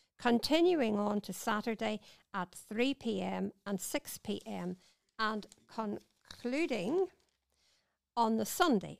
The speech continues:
with a midday relaxed performance and a three P M final show.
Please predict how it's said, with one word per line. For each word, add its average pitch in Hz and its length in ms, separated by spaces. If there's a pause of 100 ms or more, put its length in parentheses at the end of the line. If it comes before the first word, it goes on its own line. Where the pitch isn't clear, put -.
with 202 200
a 202 80
midday 208 600
relaxed 196 560
performance 170 720
and 190 160
a 151 40
three 233 320
P 262 280
M 190 280
final 190 500
show. - 460